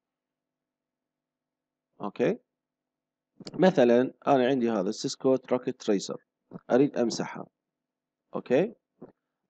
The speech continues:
أضغط عليه وأروح لي فوق، أختاره يعني من هنا اختاريته. أروح لي فوق أختار uninstall، هذه العبارة uninstall،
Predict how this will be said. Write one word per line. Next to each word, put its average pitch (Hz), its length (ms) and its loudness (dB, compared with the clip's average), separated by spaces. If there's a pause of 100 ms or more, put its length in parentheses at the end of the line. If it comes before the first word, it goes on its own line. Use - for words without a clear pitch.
أضغط 156 300 8
عليه 107 360 0 (1700)
وأروح 170 460 2
لي 135 120 -2
فوق، 143 380 2 (120)
أختاره 98 480 -2
يعني 87 240 -6
من 85 180 -8
هنا 78 160 -14
اختاريته. 78 680 -8 (380)
أروح 180 220 2
لي 180 100 0
فوق 147 340 0
أختار - 460 0 (140)
uninstall، 160 800 0 (460)
هذه 104 180 0
العبارة 90 520 -2 (100)
uninstall، 127 680 -2